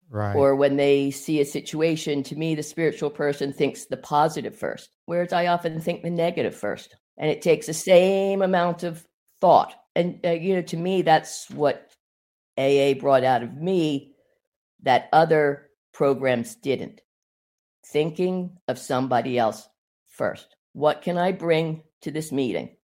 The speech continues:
Speaker 2: Who can I help at this meeting? You know, a lot of secular me-, meetings I've gone to, I don't hear anything about sponsorship. I don't hear anything about reaching out to the person who's new there.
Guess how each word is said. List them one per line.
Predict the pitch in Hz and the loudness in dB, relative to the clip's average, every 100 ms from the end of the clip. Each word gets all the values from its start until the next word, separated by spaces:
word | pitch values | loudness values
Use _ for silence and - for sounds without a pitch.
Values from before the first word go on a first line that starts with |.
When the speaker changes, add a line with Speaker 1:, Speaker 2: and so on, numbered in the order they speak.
| _ | _
Speaker 2:
Who | 156 156 | -2 0
can | 160 156 | 0 0
I | 151 | 2
help | 160 180 220 220 - _ _ _ _ | 2 2 2 0 -8 _ _ _ _
at | 135 120 | 0 0
this | 123 - | -2 -2
meeting? | 120 98 80 - _ _ _ | -4 -4 -6 -12 _ _ _
You | - | -4
know, | 131 127 | 2 2
a | 139 | 4
lot | 147 147 | 6 4
of | 147 | 4
secular | 147 - - 175 180 175 165 156 156 - _ _ - | -4 -6 -2 0 0 0 2 0 -2 -12 _ _ -6
me-, | 160 - - | -6 -4 -2
meetings | 165 160 156 156 | 0 0 0 0
I've | 151 | 0
gone | - 165 165 | 2 2 2
to, | 165 | 2
I | - 151 | 4 4
don't | 180 - - | 4 -2 -12
hear | - - 190 185 | -8 -2 4 6
anything | 165 185 185 190 202 | 6 4 0 -4 -2
about | 202 190 | 0 0
sponsorship. | 196 - 175 175 175 170 180 180 - _ _ | -2 -2 0 -2 -6 -4 -4 -4 -10 _ _
I | 139 | 2
don't | 143 139 131 | 4 4 2
hear | - 170 156 | -2 4 6
anything | 147 156 196 208 196 | 8 6 2 -2 0
about | 190 175 - - | 4 6 4 0
reaching | 165 185 185 190 180 | -6 -6 -4 0 2
out | 180 | 0
to | 175 | -2
the | 165 | -6
person | 165 165 160 170 | -2 0 0 -4
who's | 170 160 | -4 -4
new | 151 156 160 | -4 -2 0
there. | 165 165 175 | 2 2 0